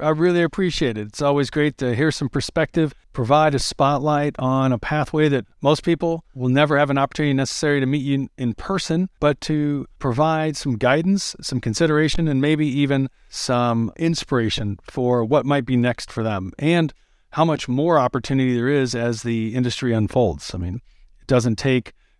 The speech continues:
doesn't take much to follow the news and see how many jobs have been created in industries that didn't even exist ten or twenty years ago.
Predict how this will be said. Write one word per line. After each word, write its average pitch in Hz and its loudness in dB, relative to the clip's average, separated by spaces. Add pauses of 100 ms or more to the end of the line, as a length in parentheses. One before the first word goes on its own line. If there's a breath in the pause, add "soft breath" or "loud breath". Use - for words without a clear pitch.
doesn't 175 2
take 165 0
much 156 2
to - -6
follow 147 4
the 131 -2
news 139 0
and 131 -2
see 127 0
how 135 0
many 165 2
jobs 139 0
have 131 -2
been 131 0
created 127 0 (240)
in 143 2
industries 180 2
that 151 2
didn't 160 0
even 139 0
exist 127 -2
ten 135 0
or 123 0
twenty 120 0
years 113 0
ago. 104 -10